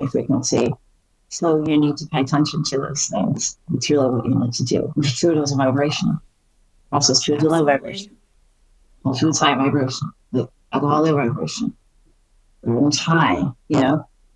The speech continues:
Speaker 1: It's all, you could measure your entire day constantly. Do that for thirty days, people, too. <laughs>
Speaker 2: Yeah,
Speaker 1: Right?
Speaker 2: really.
Speaker 1: Mm-hmm.
Speaker 2: Yeah,
Speaker 1: Mm-hmm.
Speaker 2: like, I had a, a mentor tell me,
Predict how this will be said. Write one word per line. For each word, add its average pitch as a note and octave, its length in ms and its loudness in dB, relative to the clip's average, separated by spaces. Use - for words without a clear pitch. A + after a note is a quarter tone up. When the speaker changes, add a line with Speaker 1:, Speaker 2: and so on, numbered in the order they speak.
Speaker 1:
It's F3 160 -2
all, F3+ 540 2
you F#3 120 -2
could B3 140 2
measure F3+ 240 4
your D#3+ 160 2
entire D3+ 400 0
day E3+ 140 2
constantly. D#3+ 600 0
Do A3+ 80 6
that A#3 160 4
for F#3+ 100 2
thirty D#3 280 0
days, A#2+ 260 -2
people, B2+ 300 -4
too. B2 260 2
<laughs> E3 100 0
Speaker 2:
Yeah, A3 480 0
Speaker 1:
Right? F#3 240 2
Speaker 2:
really. F3+ 320 4
Speaker 1:
Mm-hmm. G#3+ 160 2
Speaker 2:
Yeah, E3+ 200 2
Speaker 1:
Mm-hmm. E3+ 220 4
Speaker 2:
like, G3 140 2
I G3+ 80 -4
had A3+ 200 -10
a, G#3+ 180 -10
a - 20 -8
mentor G3 420 -8
tell F#3+ 180 -12
me, F#3 200 -14